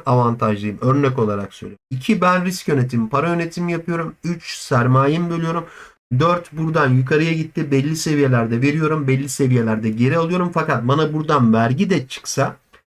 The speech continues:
ben bu tarafta grafik okumayı bilip teknik analiz yaptığım için trendin tersine de işlem atsam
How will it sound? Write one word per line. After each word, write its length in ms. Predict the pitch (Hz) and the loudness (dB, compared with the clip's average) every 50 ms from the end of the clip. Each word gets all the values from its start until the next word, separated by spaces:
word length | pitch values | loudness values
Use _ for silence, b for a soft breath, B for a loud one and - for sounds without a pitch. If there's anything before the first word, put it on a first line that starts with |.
| _ _ _ _ _ _ _ _ | _ _ _ _ _ _ _ _
ben 400 | 113 117 123 170 185 190 196 202 - - | -6 -2 0 2 2 2 0 -2 -6 -6
bu 260 | 131 131 131 - - | -6 -4 -4 -2 0
tarafta 440 | - 190 180 165 131 127 - - 113 | 2 2 2 2 2 0 -2 -4 -4
grafik 600 | 107 107 110 123 123 143 156 156 220 214 - 180 | -4 -2 0 2 2 2 2 0 -4 -2 -2 -2
okumayı 500 | 156 - - 131 123 117 113 113 113 120 | -2 -2 0 2 2 2 2 2 0 2
bilip 260 | 127 117 110 - _ | 0 -2 -2 -4 _
teknik 380 | - 147 143 - - 180 175 | -4 -4 -4 -4 -6 -4 0
analiz 400 | 151 131 117 110 107 104 101 107 | 0 2 2 2 0 -2 -2 -2
yaptığım 680 | 113 117 123 139 143 - - - 196 196 190 190 - - | 0 2 2 2 0 -2 -4 -2 0 0 0 0 -2 -4
için 380 | 151 135 - - 131 131 - - _ _ _ _ _ _ _ _ _ - | -6 -6 -4 -4 -4 -4 -4 -8 _ _ _ _ _ _ _ _ _ 0
trendin 500 | 131 139 147 165 180 185 196 196 196 185 | 2 2 2 4 2 2 2 2 0 -2
tersine 600 | - 151 135 131 135 131 - - 196 208 202 180 | -2 0 0 2 0 0 -2 0 2 2 2 2
de 140 | 143 127 123 | 0 0 -2
işlem 360 | 123 127 - - 170 170 147 | -4 -6 -2 0 0 2 2
atsam 420 | 127 127 - - 160 175 208 214 | 2 0 0 -2 -2 -2 -2 -4